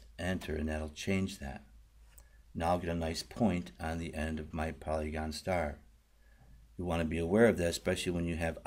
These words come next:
objects or vector curves that have points on them, and you want to keep those points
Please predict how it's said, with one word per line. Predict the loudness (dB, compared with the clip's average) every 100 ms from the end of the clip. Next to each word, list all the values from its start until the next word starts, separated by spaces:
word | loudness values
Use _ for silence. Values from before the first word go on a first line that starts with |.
| -2
objects | 2 4 2 -2 -2 -2 -8 -10
or | -6 -4 -4
vector | 0 0 0 0 -4 -4 -10 -20 -20 -18
curves | -6 6 8 10 8
that | 2 2
have | 0 0 -2
points | 2 2 2
on | 0 0
them, | 0 -2
and | -2
you | -4
want | -2 0 0 -2 -6
to | -10 -10
keep | -4 -2 -2
those | -4 -4
points | -6 -6 -6 -6